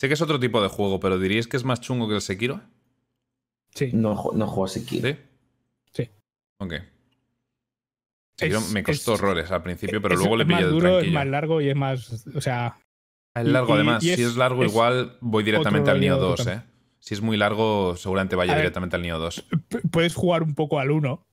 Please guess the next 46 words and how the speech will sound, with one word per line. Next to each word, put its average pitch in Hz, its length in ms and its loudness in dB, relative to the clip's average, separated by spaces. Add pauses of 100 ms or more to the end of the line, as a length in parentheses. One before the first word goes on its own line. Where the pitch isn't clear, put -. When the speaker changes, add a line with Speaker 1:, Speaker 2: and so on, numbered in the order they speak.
(280)
Speaker 2:
porque 147 220 -4
igual 147 300 0
con 151 140 -2
eso 147 240 0
dices, 135 240 -2
"No 131 80 -2
quiero 127 180 -2
ir 123 80 0
al 127 160 -2
dos". - 300 -4 (100)
<laughs> - 380 -2
Speaker 3:
Claro. 117 560 2
Speaker 2:
O 175 1000 -6
sea, 143 440 -2
porque 143 300 -2
si 139 100 -6
el 131 120 -2
dos 151 340 -2
va 147 80 2
en 143 80 -2
la 131 80 -2
línea... 151 520 -2 (1400)
De 147 100 0
hecho, 202 300 0
a 143 100 0
ver, 143 160 -4
o 139 40 -6
sea, 147 160 -2
puedes, 175 300 0
puedes 165 160 -2
jugarlo, 175 580 -2 (460)
puedes 151 160 -2
intentar 165 260 0
hacerte 131 300 -2
un 127 100 -2
par 127 160 -4
de 123 160 -2
pantallas. 131 560 -4
La 127 200 -2
cosa 170 220 0
del 175 120 0
juego 165 140 0
es 160 60 -10
que - 80 -6
tiene 143 220 0
pantallas, 127 600 -4